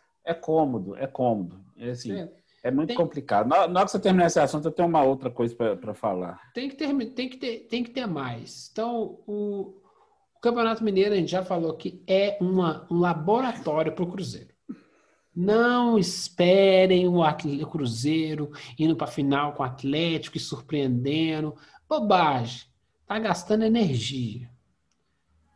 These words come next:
Speaker 2: O time do Cruzeiro não aguenta o time do América. Então, bobagem, vamos lá, devagarinho, vamos construindo o time. Aí, cê, a gente assistiu o jogo do Cruzeiro pra falar assim, "Olha, ah, esse aqui, a, a,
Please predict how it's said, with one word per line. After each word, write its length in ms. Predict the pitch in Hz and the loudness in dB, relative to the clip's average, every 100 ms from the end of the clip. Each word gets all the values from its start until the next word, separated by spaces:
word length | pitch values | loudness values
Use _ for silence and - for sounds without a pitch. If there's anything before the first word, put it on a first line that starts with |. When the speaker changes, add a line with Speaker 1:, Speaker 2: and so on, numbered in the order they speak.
| _ - | _ -2
Speaker 2:
O 140 | 202 | -2
time 260 | 175 226 226 | 0 0 2
do 120 | 220 | 0
Cruzeiro 420 | 202 170 202 220 | 0 2 2 4
não 120 | 220 | 4
aguenta 280 | 202 202 233 | 6 4 4
o 40 | |
time 180 | 220 240 | 0 0
do 60 | 269 | 2
América. 680 | 269 147 131 113 - - - _ _ _ _ _ _ _ _ _ | 2 0 0 -2 -6 -16 -20 _ _ _ _ _ _ _ _ _
Então, 580 | - 240 240 139 127 - - _ _ | -2 2 4 2 -4 -12 -20 _ _
bobagem, 580 | 302 311 320 311 240 180 | -6 -2 0 0 0 0
vamos 240 | 247 302 | 0 0
lá, 200 | 277 269 | 2 2
devagarinho, 480 | 240 262 269 254 247 | 0 0 0 2 2
vamos 180 | 269 269 | 2 2
construindo 640 | 285 262 - 247 262 262 214 | 0 -2 -2 0 2 2 0
o 60 | |
time. 500 | - - 220 208 180 - - - | -2 -4 -2 -4 -6 -12 -18 -4
Aí, 280 | 190 160 160 | -2 -2 -4
cê, 160 | 190 | -2
a 140 | 185 175 | 2 2
gente 180 | 202 220 | 2 0
assistiu 520 | 208 196 - - 254 | 0 -2 0 0 0
o 40 | |
jogo 160 | 208 180 | 0 0
do 80 | 170 | -2
Cruzeiro 300 | 165 170 208 | -2 -2 0
pra 100 | 202 | -2
falar 100 | 170 | -2
assim, 100 | 110 | -4
"Olha, 560 | 110 139 262 302 - _ _ _ _ | -4 0 2 0 -2 _ _ _ _
ah, 180 | 110 127 | -6 -2
esse 180 | 175 139 | -2 -4
aqui, 300 | - 139 131 | -6 -6 -6
a, 120 | - | -8
a, 440 | - 123 113 - | -6 -4 -4 -6